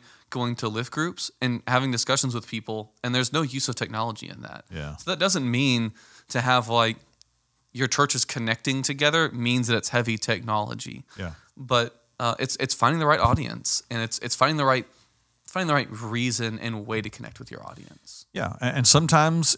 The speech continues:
Speaker 2: it works. Sometimes you say, "You know, uh, during covid, we had to all use Zoom or FaceTime, but that
Speaker 1: Oh,
Speaker 2: was
Speaker 1: yeah.
Speaker 2: really terrible." You
Speaker 1: Yeah,
Speaker 2: know? <laughs>
Speaker 1: yeah,
Speaker 2: And
Speaker 1: exactly.
Speaker 2: just for me, I was like, "Ugh."
Speaker 1: Yeah.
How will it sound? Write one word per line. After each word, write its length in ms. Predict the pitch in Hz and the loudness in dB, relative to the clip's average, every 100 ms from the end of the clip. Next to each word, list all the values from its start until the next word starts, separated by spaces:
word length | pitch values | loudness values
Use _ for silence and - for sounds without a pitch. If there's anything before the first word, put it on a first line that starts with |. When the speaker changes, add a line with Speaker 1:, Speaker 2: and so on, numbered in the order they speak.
| - | 2
Speaker 2:
it 160 | 135 | 2
works. 400 | 120 139 - - - | 6 4 4 2 2
Sometimes 540 | 135 139 135 143 143 | 0 2 4 4 2
you 80 | 131 | 4
say, 420 | - 123 110 101 - - - | 6 8 6 4 -2 -8 -4
"You 80 | |
know, 380 | 113 180 220 220 180 - _ _ 120 | 0 2 0 -2 -6 -16 _ _ -12
uh, 180 | 104 101 | -10 -4
during 260 | 107 156 | 0 0
covid, 380 | 160 160 180 226 | 0 2 2 2
we 120 | 151 | 2
had 140 | 104 156 | 2 2
to 60 | 147 | 2
all 200 | 135 156 | 2 2
use 260 | 147 135 | 4 4
Zoom 680 | 98 107 143 170 180 180 147 | 4 6 6 4 4 2 2
or 160 | 92 | 0
FaceTime, 880 | 87 - 156 - - 156 170 180 175 - | 0 0 4 4 4 2 2 -2 -4 -6
but 100 | - | 2
that 140 | 156 | 4
Speaker 1:
Oh, 40 | 117 | 6
Speaker 2:
was 120 | 120 | 6
Speaker 1:
yeah. 140 | 127 113 | 4 2
Speaker 2:
really 220 | - 294 254 | -2 -4 -4
terrible." 580 | - - 156 90 69 - | -4 -2 0 0 -4 -8
You 120 | 123 | 2
Speaker 1:
Yeah, 160 | 127 185 | 8 8
Speaker 2:
know? 40 | - | 8
<laughs> 80 | 427 | 6
Speaker 1:
yeah, 180 | 190 170 | 6 6
Speaker 2:
And 80 | 123 | 4
Speaker 1:
exactly. 380 | 139 143 180 415 | 6 6 8 6
Speaker 2:
just 140 | - | 4
for 100 | 226 | 2
me, 280 | 196 254 175 | 4 4 6
I 40 | 156 | 4
was 100 | 147 | 4
like, 160 | 131 - - | 2 0 2
"Ugh." 340 | 320 381 214 113 | 6 8 6 6
Speaker 1:
Yeah. 240 | 190 151 | 4 4